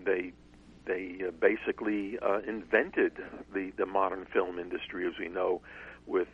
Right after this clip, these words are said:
uh, famous people like, uh, Samuel Goldwyn and, uh, uh, other people. Um, also, uh, one of the industries, uh,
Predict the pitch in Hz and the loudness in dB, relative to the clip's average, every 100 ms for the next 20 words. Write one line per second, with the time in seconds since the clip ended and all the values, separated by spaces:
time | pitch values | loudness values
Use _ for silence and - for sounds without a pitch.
0 | - 98 90 - 92 87 - 95 87 87 | -4 -4 -4 -2 -4 -4 -6 -6 -4 -2
1 | 87 87 - 98 87 - 92 87 85 85 | -2 -4 -6 -6 -6 -4 -6 -4 -6 6
2 | 104 107 98 101 95 92 - - - - | 8 8 4 -2 -2 -8 -16 -18 -18 -14
3 | - 90 82 90 80 95 85 85 82 - | -4 -2 -2 -6 -6 -2 -2 -2 -4 -8
4 | - - - 90 90 87 80 92 98 92 | -20 -20 -12 -4 -4 -4 -8 -8 -8 -6
5 | - 113 104 - - 85 92 85 - - | 2 2 2 -2 -8 -8 -6 -8 -12 -20
6 | - - 117 107 104 101 101 - - 147 | -20 0 8 8 8 0 -10 -4 8 8
7 | 156 - 113 101 92 - - 98 95 95 | 8 6 8 8 6 0 2 6 6 4
8 | 95 117 139 113 104 101 95 - 107 98 | 2 2 2 -2 -4 -4 -6 -4 -2 -2
9 | 92 - - - 90 90 92 | -2 -6 -8 -2 0 0 -2